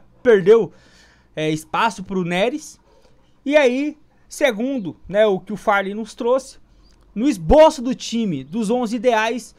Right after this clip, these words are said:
o João seria o titular. Aí a gente tem Fernando Henrique, Lucas Silva e Nicão no meio campo. E uma trinca com Wesley,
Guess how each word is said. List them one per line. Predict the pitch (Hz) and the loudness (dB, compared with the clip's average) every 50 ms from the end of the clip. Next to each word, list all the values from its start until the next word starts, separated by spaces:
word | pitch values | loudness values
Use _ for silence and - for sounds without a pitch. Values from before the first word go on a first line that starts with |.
| _ _ _ _ | _ _ _ _
o | - 226 226 | -6 -4 -4
João | 202 240 269 240 214 214 220 | -4 -2 -2 0 0 -2 -2
seria | 202 - 247 220 208 220 | -6 -4 -4 -4 -4 -6
o | 214 | -8
titular. | - 240 185 - 269 254 220 165 127 - _ _ _ _ _ _ _ _ _ _ _ _ _ _ _ _ _ _ _ _ _ _ _ | -10 -12 -12 -6 -2 -2 -2 -2 -2 -6 _ _ _ _ _ _ _ _ _ _ _ _ _ _ _ _ _ _ _ _ _ _ _
Aí | - 180 214 | 0 0 2
a | 240 240 | 2 0
gente | 208 240 277 269 - 294 | -2 -4 -8 -8 -8 -10
tem | - - 262 233 202 180 | -2 2 2 2 2 0
Fernando | 165 - 262 254 240 226 254 302 311 302 | -4 0 0 0 0 0 -2 -4 -4 -4
Henrique, | 320 302 277 220 226 240 226 190 - - - 160 135 - - _ _ _ | -4 -4 -2 -2 -2 -2 -4 -8 -12 -12 -10 -10 -10 -10 -12 _ _ _
Lucas | 220 226 277 - 320 320 285 - | 0 2 2 2 2 2 0 0
Silva | - - - 247 240 220 196 156 160 151 147 - - _ | -2 -6 -4 -4 -2 -2 -2 0 0 0 0 -2 -8 _
e | - 277 302 | -2 0 2
Nicão | 302 302 - - - 220 240 262 269 | 2 0 0 2 2 2 2 2 0
no | 247 233 | 0 0
meio | 233 226 247 | 0 0 0
campo. | 240 - 277 277 294 294 - - - _ _ _ _ _ _ - | 0 -4 -6 -6 -6 -10 -12 -18 -18 _ _ _ _ _ _ -6
E | 277 | -6
uma | 302 311 320 311 302 | -2 2 0 0 0
trinca | - - 277 285 269 240 277 247 | 0 -4 -4 -4 -4 -2 -4 -4
com | - - 240 240 233 202 151 - - _ | -4 -4 -8 -6 -8 -8 -10 -12 -16 _
Wesley, | 220 233 254 247 254 262 262 226 262 277 269 269 | -4 2 4 4 6 4 2 0 0 -2 -2 -2